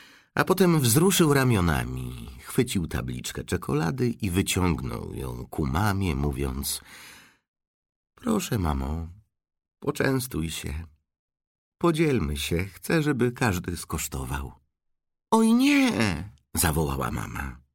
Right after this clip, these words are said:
I wszyscy inni też zawołali: „Oj nie, ani nam się śni, czekolada jest twoja. Proszę”, powiedział błagalnie Charlie, obracając się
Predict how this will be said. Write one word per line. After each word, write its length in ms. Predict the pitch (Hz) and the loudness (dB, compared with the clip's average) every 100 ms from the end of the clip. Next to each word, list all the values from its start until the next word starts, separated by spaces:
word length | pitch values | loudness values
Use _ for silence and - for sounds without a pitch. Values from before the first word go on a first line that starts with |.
| _ _ _ _ - - - - | _ _ _ _ -20 -20 -16 -6
I 100 | 80 | -4
wszyscy 480 | - 92 - - - | 0 0 0 -6 -8
inni 840 | - 67 60 65 95 135 160 156 | -6 -6 -6 -6 -6 -4 -6 -6
też 240 | - 185 143 | 0 2 2
zawołali: 800 | 95 80 90 76 71 71 87 87 - - - | 2 4 4 4 4 2 2 -2 -8 -10 -4
„Oj 260 | 78 98 110 | 2 4 4
nie, 680 | 131 160 208 262 254 180 95 | 4 4 6 4 4 4 4
ani 320 | 123 139 151 | 4 6 6
nam 220 | 143 147 | 4 2
się 220 | - 170 | 2 2
śni, 520 | 147 180 202 233 240 | 2 0 0 2 0
czekolada 760 | 208 160 156 160 131 92 90 139 | 2 2 4 2 4 2 2 2
jest 440 | 139 156 - - | 2 0 -2 -4
twoja. 800 | - - 226 262 254 147 101 90 - - - _ _ _ _ _ | -4 2 4 6 4 4 4 2 0 -16 -20 _ _ _ _ _
Proszę”, 880 | - - 202 185 - - 65 65 64 _ _ _ _ _ _ _ | -8 0 2 2 -4 -6 -6 -8 -12 _ _ _ _ _ _ _
powiedział 540 | 55 - 62 64 64 60 | -6 -4 -2 -2 -4 -4
błagalnie 720 | 62 60 69 73 65 60 - - | -2 0 2 0 0 -4 -6 -2
Charlie, 420 | 80 90 104 82 | 0 0 0 -2
obracając 840 | 67 67 71 - 64 64 60 62 - | -2 -2 -2 -2 -2 -2 -4 -4 -6
się 240 | - 101 | -2 -4